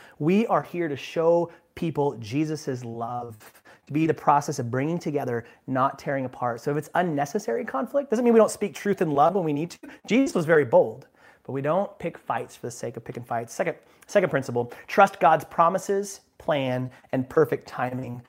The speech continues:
There's another reason Jesus withdrew. Look at what it says. "Jesus, aware of this, withdrew from there, and many followed him, and he healed them all and ordered them not to make him known." Now, what's interesting here is Jesus withdraws from the Pharisees, and then as he heals people, he tells them,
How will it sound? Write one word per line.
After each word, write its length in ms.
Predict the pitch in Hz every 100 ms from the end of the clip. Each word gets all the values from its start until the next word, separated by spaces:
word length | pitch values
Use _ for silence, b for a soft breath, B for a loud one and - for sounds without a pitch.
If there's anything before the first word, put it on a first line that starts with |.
| b
There's 140 | 165
another 320 | 175 190 202 147
reason 300 | 135 120 117
Jesus 300 | 131 127 120
withdrew. 440 | 120 123 123 120
Look 140 | 143
at 140 | 175 -
what 100 | 147
it 60 | 135
says. 200 | 131 123
"Jesus, 300 | 170 175 170
aware 240 | 151 170
of 80 | 196
this, 180 | 160 -
withdrew 320 | 147 131 180
from 160 | -
there, 240 | 175 135 131 B B
and 180 | 170
many 200 | 175 220
followed 420 | 262 - - 247 143
him, 260 | 143 139 B B
and 80 |
he 80 | 214
healed 280 | 214 294 294
them 140 | 226
all 420 | 254 208 143 - -
and 200 | 208 202 -
ordered 380 | 247 294 277
them 220 | 180 175 180
not 440 | 175 185 247 -
to 100 | -
make 280 | 202 170 160
him 260 | 196 180 180
known." 520 | 220 190 135 123 127 B -
Now, 140 | 196
what's 140 | 202 202
interesting 480 | 294 294 - 139
here 360 | 135 147 139 180 B B
is 180 | 170 160
Jesus 300 | 139 233 247
withdraws 640 | 180 131 139 170 226 262
from 100 | 254
the 60 | 233
Pharisees, 460 | 233 202 175 165
and 140 | 156 185
then 100 | 202
as 140 | 196
he 80 | 170
heals 420 | 147 262 302 302
people, 280 | - 156 160
he 100 | 180
tells 240 | 196 214
them, 100 | 247